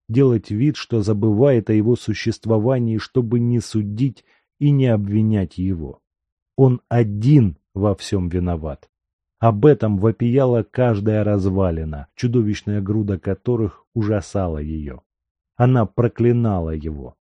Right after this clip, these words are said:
Её гнев и негодование, так долго сдерживаемые, изливались в мстительной ненависти.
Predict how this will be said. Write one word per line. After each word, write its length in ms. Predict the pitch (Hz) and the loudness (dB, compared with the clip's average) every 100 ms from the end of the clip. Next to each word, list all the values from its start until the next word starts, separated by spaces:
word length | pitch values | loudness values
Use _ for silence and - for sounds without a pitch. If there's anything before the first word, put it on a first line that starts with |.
| _ _ _ - | _ _ _ -4
Её 280 | 104 120 | 0 2
гнев 400 | 98 107 131 143 | 2 2 2 2
и 40 | 120 | 0
негодование, 840 | 117 107 110 113 110 147 123 107 | 0 0 2 2 4 4 4 -2
так 260 | 101 104 101 | -2 -4 0
долго 340 | 131 113 104 | 0 0 0
сдерживаемые, 1080 | 92 85 107 143 113 117 117 113 113 113 101 _ _ | -2 -2 0 0 2 2 2 0 0 -2 -4 _ _
изливались 920 | 160 147 120 131 113 117 135 120 104 - _ | 0 2 2 0 2 2 4 2 0 -8 _
в 160 | 101 107 | -4 0
мстительной 880 | 117 - - 131 110 110 107 107 | -2 -2 -6 -4 0 0 0 0
ненависти. 880 | 104 101 98 85 76 73 - - - | 0 0 -2 -2 -6 -10 -14 -20 -20